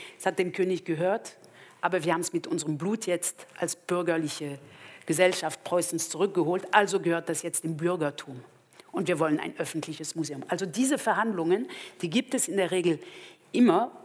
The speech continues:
Und, äh, das, genau das fing an am zehnten November mit sehr vielen anderen Öffnungen von neuen Fragen, neuen Horizonten. Zum Beispiel gab es auch dort eine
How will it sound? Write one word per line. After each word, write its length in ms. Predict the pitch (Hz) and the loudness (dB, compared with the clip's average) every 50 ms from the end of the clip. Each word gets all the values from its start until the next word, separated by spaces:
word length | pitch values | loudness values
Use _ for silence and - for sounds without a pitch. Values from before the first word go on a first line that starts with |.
| - - - - - - - | -20 -20 -20 -20 -10 -2 2
Und, 180 | 202 190 190 190 - - - - | 2 2 2 0 -4 -16 -18 -10
äh, 160 | - 175 170 165 | -6 -6 0 4
das, 300 | 147 185 190 - - - | 4 4 4 4 0 0
genau 240 | 190 180 180 180 | 4 6 6 6
das 280 | 175 160 165 160 - - - | 6 4 0 0 -4 -8 -8
fing 420 | - - - - - 254 262 262 - | -6 -4 0 2 4 6 6 6 6
an 280 | - - 180 185 202 - | 6 4 4 4 4 0
am 180 | - 170 170 | -2 -2 0
zehnten 380 | - - 175 175 170 - - 160 | 0 0 0 -2 -2 0 -2 0
November 420 | 160 147 147 170 180 196 196 196 | 0 0 0 0 0 0 0 0
mit 220 | 180 180 185 160 - - - - - - | 0 -2 -4 -2 0 -2 -2 -2 -4 -8
sehr 280 | - 151 165 220 226 | 0 6 6 6 6
vielen 360 | 220 - - 202 190 185 180 - | 4 0 -2 0 0 0 2 2
anderen 460 | 190 214 233 226 208 - 165 170 - - | 4 4 6 4 4 4 2 -2 -2 0
Öffnungen 580 | - 220 277 277 - - 208 196 180 170 160 156 | 4 4 4 4 2 0 0 0 2 2 0 0
von 240 | 151 - 170 170 175 | -2 -4 -4 -2 0
neuen 300 | 196 202 214 226 220 214 | 0 0 0 0 -2 -4
Fragen, 360 | - - 190 185 185 180 180 | -4 -2 -2 -2 0 0 0
neuen 280 | 170 170 170 160 156 - - - - - - - - - - | 0 0 0 0 -2 -8 -14 -18 -18 -16 -16 -18 -10 -4 -2
Horizonten. 680 | 190 180 185 175 - - 185 170 185 175 - - 190 | 0 0 0 0 0 2 2 2 2 0 -2 -4 -4
Zum 200 | 175 - - 175 | -4 -4 -2 0
Beispiel 340 | 165 170 175 165 - 170 151 | 0 0 0 -2 -4 -8 -8
gab 340 | - - - 147 151 - - | -8 -6 -6 -6 -6 -6 -6
es 160 | - - - - - | -6 -6 -8 -6 -6
auch 180 | - 170 160 - | -6 -6 -6 -6
dort 440 | - - 165 170 175 - - - - | -4 -2 -2 -2 -4 -6 -8 -6 -6
eine 300 | 156 151 160 151 143 | -4 -2 -2 -4 -6